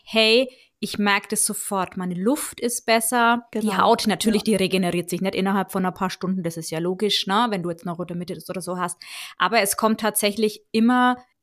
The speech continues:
Speaker 1: relativ zeitnah zu einer Verbesserung. Und da muss ich
Speaker 2: Ja.
Speaker 1: halt auch sagen, ne, da, dann hat sich's halt schon gelohnt, weil ich meine, es ist ja, egal was man hat, egal ob du chronische Kopfschmerzen hast oder was auch immer,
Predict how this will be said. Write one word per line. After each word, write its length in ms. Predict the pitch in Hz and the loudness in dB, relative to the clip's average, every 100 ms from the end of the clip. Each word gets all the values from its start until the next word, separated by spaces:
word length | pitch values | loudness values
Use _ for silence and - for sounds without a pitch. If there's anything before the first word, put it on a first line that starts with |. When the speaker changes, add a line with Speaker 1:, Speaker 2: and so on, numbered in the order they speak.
| - | -4
Speaker 1:
relativ 540 | - 226 247 233 214 - | 2 4 4 2 -4 -2
zeitnah 720 | - 196 208 214 226 220 220 _ _ _ | 2 2 2 0 -2 0 -2 _ _ _
zu 160 | - 196 | -6 -4
einer 220 | 185 190 | -4 -4
Verbesserung. 760 | - 214 196 190 175 170 170 - | -4 -2 -2 -4 -6 -6 -8 -10
Und 180 | 170 | -8
da 80 | 165 | -4
muss 220 | 180 220 226 | -2 0 2
ich 60 | |
Speaker 2:
Ja. 80 | 214 | 2
Speaker 1:
halt 160 | 208 185 | 2 0
auch 140 | 190 | -2
sagen, 440 | - 190 202 214 | 0 4 4 2
ne, 140 | 202 208 | -4 -4
da, 140 | 190 - - | -6 -8 -8
dann 200 | 190 190 | -8 -8
hat 140 | 196 | -8
sich's 240 | - 208 - | -8 -8 -6
halt 160 | 196 | -4
schon 200 | - 202 196 | -4 -4 -4
gelohnt, 400 | 202 214 185 - | -4 -4 -8 -8
weil 440 | 185 175 175 - - | -4 -2 -4 -6 -12
ich 140 | - | -10
meine, 180 | 196 175 | -6 -4
es 100 | 170 | -4
ist 160 | - - | -4 0
ja, 160 | 202 - - - | 0 -2 -12 0
egal 360 | 202 202 214 277 | 4 6 6 4
was 160 | 285 | 4
man 180 | 262 247 | 4 6
hat, 200 | 226 220 | 4 4
egal 280 | 190 196 214 | 2 4 4
ob 140 | 214 | 4
du 280 | 220 214 208 - | 2 2 0 0
chronische 420 | 214 226 240 240 | 4 6 6 4
Kopfschmerzen 720 | 240 247 - 254 254 - 254 | 2 0 2 4 4 2 4
hast 260 | 247 247 226 | 4 4 2
oder 320 | 214 196 196 | 4 6 6
was 220 | 202 208 | 4 4
auch 100 | 208 | 2
immer, 440 | 208 233 254 254 | 4 6 6 4